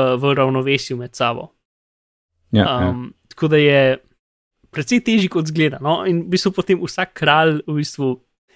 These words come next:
Speaker 1: ti se nekako reinkarniraš kot kralj vsakič posebej, tako da greš tako časovnico in pol vidiš, kdaj si več ali pa manj let preživel. In pol vmes se zgodijo še razne naključne zadeve, katere nočem spoilati,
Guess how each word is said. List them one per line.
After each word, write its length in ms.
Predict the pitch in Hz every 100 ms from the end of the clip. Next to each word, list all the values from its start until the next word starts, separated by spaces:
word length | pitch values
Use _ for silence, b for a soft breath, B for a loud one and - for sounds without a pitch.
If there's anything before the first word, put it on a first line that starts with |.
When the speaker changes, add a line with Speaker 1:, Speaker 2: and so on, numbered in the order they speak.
| _
Speaker 1:
ti 80 | 180
se 140 | 165
nekako 400 | 160 151 156 -
reinkarniraš 640 | 143 147 127 143 135 135 127
kot 220 | - 127
kralj 320 | - 135 123
vsakič 320 | 123 139 131 -
posebej, 420 | 123 147 135 127
tako 140 | -
da 100 | 139
greš 220 | 135 127 -
tako 220 | 135 135
časovnico 640 | - - 139 139 131 123 b b b -
in 80 | 151
pol 120 | 147
vidiš, 280 | 143 143 135
kdaj 180 | 135 127
si 160 | - 143
več 220 | - 131 -
ali 140 | 131
pa 80 | 131
manj 180 | 131 127
let 140 | 127
preživel. 400 | 147 - 196 220 b b b -
In 100 | 214
pol 220 | 190 202
vmes 240 | 202 185 -
se 80 |
zgodijo 400 | 160 160 170 165
še 160 | 156 160
razne 320 | 156 156 156
naključne 400 | 151 - 160 156
zadeve, 400 | 147 143 147 139
katere 260 | 127 123 135
nočem 300 | 127 - 139
spoilati, 500 | - 196 180 160